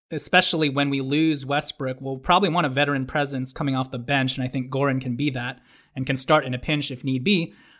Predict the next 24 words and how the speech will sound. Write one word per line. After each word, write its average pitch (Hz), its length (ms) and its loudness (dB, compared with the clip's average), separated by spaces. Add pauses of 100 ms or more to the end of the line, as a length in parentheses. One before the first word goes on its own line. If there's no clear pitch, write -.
(120)
Uh, 160 200 4
number 190 280 0
two, 220 480 -2
I 156 80 4
put 160 300 -6
Dennis 165 280 0
Smith 175 300 -2
Junior 151 320 0
Maybe 170 220 2
this 175 180 -4
is 139 80 -6
just 131 160 -8
me 139 140 -2
going 131 380 -2
totally 135 340 0
insane. 127 440 -4
I, 123 180 -14 (120)
I - 140 -14
still 185 640 2 (120)
am 160 120 0
intrigued 170 420 2
by 190 140 -2
the 196 140 2
upside. 226 640 0